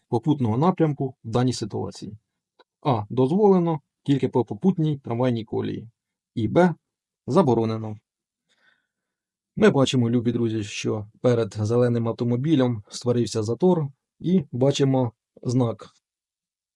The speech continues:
«Затор в дорожньому русі», який відповідає даній ситуації. За відповіддю ми звернемось до пункту одинадцять крапка дев'ять, в якому чітко прописано, що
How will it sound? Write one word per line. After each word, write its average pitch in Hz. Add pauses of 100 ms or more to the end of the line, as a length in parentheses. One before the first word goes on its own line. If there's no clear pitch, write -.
(140)
«Затор 160 (160)
в 123
дорожньому 120
русі», 104
який 120
відповідає 131 (640)
даній 127
ситуації. 107 (1500)
За 135
відповіддю 175
ми 139 (100)
звернемось 127
до 123
пункту 117 (800)
одинадцять 120
крапка 113 (120)
дев'ять, 156
в 123
якому 127
чітко -
прописано, 113
що 104